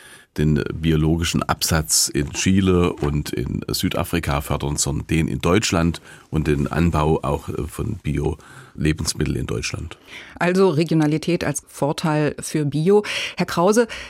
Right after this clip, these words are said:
Speaker 2: Sie gehören ja mit, ja, sagen wir mal, mehr als vierzig Jahren Öko-Erfahrung zu den Pionieren der Branche. Was hat sich denn Ihrer Meinung nach während dieser Zeit beim Verständnis für Bio am allerauffälligsten geändert?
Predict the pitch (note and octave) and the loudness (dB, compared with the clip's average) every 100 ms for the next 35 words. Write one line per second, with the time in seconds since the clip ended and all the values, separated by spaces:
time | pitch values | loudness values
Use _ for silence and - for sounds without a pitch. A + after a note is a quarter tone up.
0 | - D#3 F#3+ G#3 G3+ A#3+ G#3+ G3+ - F3 | -6 0 4 4 6 6 4 2 0 2
1 | E3 D#3+ F#3+ A3+ B3 A#3 A#3 A#3+ - C4 | 2 2 4 6 6 6 4 2 0 0
2 | B3+ A3+ G#3 G#3+ F#3+ F#3+ F3 D3 - D#3+ | 0 2 2 2 2 2 0 0 0 0
3 | F#3 F#3+ F#3 F3 - E3+ D#3+ E3+ C#3 C3 | 2 0 2 0 2 2 4 4 2 0
4 | A#2+ B2+ C#3 D#3+ F3+ - A#3 - G3 - | 0 0 -2 -2 -4 -2 -2 0 0 2
5 | A#3+ C4 G3 E3 F3 F3 F3+ F3+ F3+ F#3 | 2 4 4 4 2 2 0 0 2 2
6 | F3+ F#3 F3+ - F3+ - E3 E3 D#3 - | 2 2 0 0 -2 0 0 0 -2 0
7 | G#3+ C#4+ D4+ C3+ - - D3+ D3 E3 F3+ | 4 4 4 2 0 -2 -2 0 0 2
8 | D#3+ - F3 G3 D3+ - D#3+ D#3+ - D#3+ | 0 0 0 0 -2 -2 -4 -4 -2 -2
9 | C3+ C3+ B2+ | -2 -2 -4